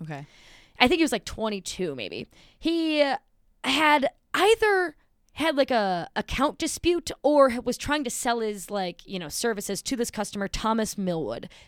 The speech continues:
Speaker 2: It's unclear if, like, Thomas Millwood had, like, a delinquent account or, like, if he was just trying to start the business and Thomas Millwood was like, "No."
Speaker 1: Okay.
Speaker 2: So, I only have what the Mi-,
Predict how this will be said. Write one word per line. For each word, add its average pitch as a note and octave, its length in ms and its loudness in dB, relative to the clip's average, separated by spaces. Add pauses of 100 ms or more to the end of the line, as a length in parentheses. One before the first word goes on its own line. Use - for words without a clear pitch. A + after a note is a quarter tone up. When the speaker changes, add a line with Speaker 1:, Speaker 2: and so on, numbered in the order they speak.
(140)
Speaker 2:
It's - 140 2
unclear D#4 380 4
if, C4+ 100 -4
like, G#3+ 200 0
Thomas G#3 260 -6
Millwood G3+ 180 -4
had, F#3+ 100 -6
like, F3 120 -8
a F3+ 40 -10
delinquent F3 400 -8
account E3 320 -8
or, F3+ 100 -6
like, C#3+ 260 -6
if - 140 -4
he E3+ 60 -4
was E3 80 -4
just - 140 -8
trying D#3 120 -6
to D#3+ 40 -8
start E3 160 -4
the F3 60 -14
business E3 220 -2
and - 60 -12
Thomas D#3 220 -2
Millwood D#3 200 -4
was - 80 -10
like, - 140 -12
"No." - 240 -6 (180)
Speaker 1:
Okay. D3+ 260 -8 (500)
Speaker 2:
So, - 300 2 (680)
I C#4 100 8
only G4+ 160 6
have F4 100 4
what C4+ 60 -4
the C4+ 60 0
Mi-, B3+ 220 0